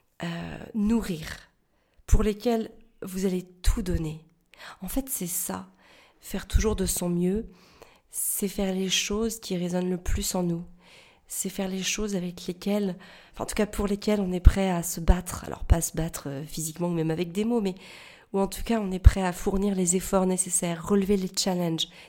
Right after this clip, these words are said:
dépasser les problèmes, aller, aller au-delà. C'est tout ça en fait, faire toujours de son mieux. Et quand on fait ça, bah forcément,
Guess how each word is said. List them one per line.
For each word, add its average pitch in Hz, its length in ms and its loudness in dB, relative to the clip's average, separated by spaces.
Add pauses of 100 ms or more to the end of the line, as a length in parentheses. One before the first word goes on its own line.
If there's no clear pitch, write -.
dépasser 202 500 4
les 196 100 2
problèmes, 180 560 8 (500)
aller, 208 440 2
aller 202 220 4
au-delà. 185 460 2 (640)
C'est - 240 -6
tout - 140 -4
ça 214 220 0
en 185 80 -4
fait, 180 220 -8
faire - 220 -8
toujours 190 340 -2
de 180 80 -2
son 180 220 -2
mieux. 180 320 0 (1080)
Et - 80 -18
quand - 180 -6
on 269 100 0
fait 196 180 0
ça, 202 420 -6 (800)
bah 190 80 -2
forcément, - 680 -4